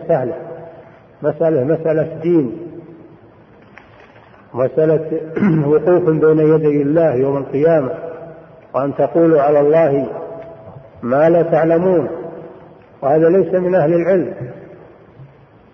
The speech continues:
هذا من المتطفلين والمبتدئين. من أين أخذ العلم؟ على من تعلم؟ على من درس؟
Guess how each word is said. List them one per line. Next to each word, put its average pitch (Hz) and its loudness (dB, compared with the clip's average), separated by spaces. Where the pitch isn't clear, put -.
هذا 165 2
من 190 2
المتطفلين 170 0
والمبتدئين. 143 -2
من 214 2
أين 240 4
أخذ 156 2
العلم؟ 131 0
على 202 2
من 202 2
تعلم؟ 135 0
على 170 2
من 190 2
درس؟ 147 0